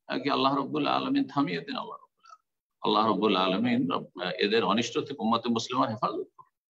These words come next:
আহ, তবে কাউকে কাফের বলার ক্ষেত্রে বেশ কিছু শর্ত রয়েছে, কিছু বাধা রয়েছে।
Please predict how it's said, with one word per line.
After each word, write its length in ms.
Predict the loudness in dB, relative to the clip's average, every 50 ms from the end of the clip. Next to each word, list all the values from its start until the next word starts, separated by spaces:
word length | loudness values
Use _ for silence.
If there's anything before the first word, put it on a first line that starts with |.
| _ _ _ _ _ _ _ _ _ _ _ _ _ _ -2
আহ, 260 | 0 0 2 2 2
তবে 580 | 2 2 4 4 4 4 4 2 -2 -4 -10 -14 -16 -18 -20 _ _ _ _ _ _
কাউকে 640 | -2 0 0 0 0 0 0 0 0 -4 -8 -12 -16 -20 _ _ _ _ _ _ _ _
কাফের 380 | 0 0 0 2 2 2 2
বলার 300 | 4 4 4 4 4 2
ক্ষেত্রে 400 | 0 -2 -4 -4 -4 -4 -4 -4
বেশ 220 | -4 -4 -4 -4 -4
কিছু 200 | -6 -8 -8 -8
শর্ত 360 | -6 -6 -6 -6 -6 -6 -4
রয়েছে, 360 | -2 0 -2 -2 -4 -6 -8
কিছু 240 | -8 -8 -10 -8 -4
বাধা 300 | -2 -2 -2 0 0 2
রয়েছে। 360 | 4 4 4 2 0 -4 -8